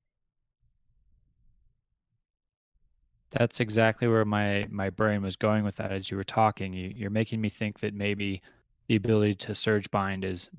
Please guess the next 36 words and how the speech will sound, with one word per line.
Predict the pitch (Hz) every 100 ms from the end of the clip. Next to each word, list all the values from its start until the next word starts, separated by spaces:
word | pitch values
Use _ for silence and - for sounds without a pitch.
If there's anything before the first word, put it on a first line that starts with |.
| 101
bestowed | 107 - - 110 107 104
upon, | - 104 95 92 95
you | 120
know, | 98 92
those | 98 98 98
that | 92
are | 90
worthy | 95 98 95
or | 92
something | 104 101
like | 98 98
that. | 98 95 98 - _ _ _
But | 127
then | 156
I |
think | 151
of | 110
Szeth, | 95 101 113 101 - - _ _ _ _ _ _
and | 110 104
I |
don't | 113 202 185
know | 120 123
that, | 104 101
at | 117
least | 127 165 -
in | 123
his | 101 98
current | - 117 120 -
state, | - - 90 82 - _ _ _
he, | - - 104 101 98
he | 101 101
seems | - 107 101
to | -
fall | - - 98 98 101
under | 98 95
that, | 95 92